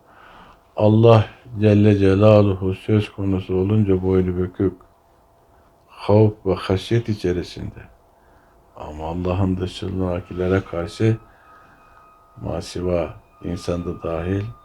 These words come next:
cesur, kahraman ve minnetsiz. Ne minnet edeceksin?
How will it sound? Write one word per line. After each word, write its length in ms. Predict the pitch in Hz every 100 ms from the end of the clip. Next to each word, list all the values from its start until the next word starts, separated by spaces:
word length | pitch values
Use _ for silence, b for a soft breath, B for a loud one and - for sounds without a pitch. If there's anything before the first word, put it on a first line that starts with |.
| _
cesur, 580 | - 87 87 - - - -
kahraman 720 | 78 85 92 87 90 107 123 _ _ _ b b b _ -
ve 300 | 95 101 120 _ _ _
minnetsiz. 1000 | 90 87 85 82 80 - 73 - - _ _ _ _ _ _ _ _ _
Ne 120 | 127
minnet 440 | 156 151 113 95 -
edeceksin? 560 | 92 87 87 - -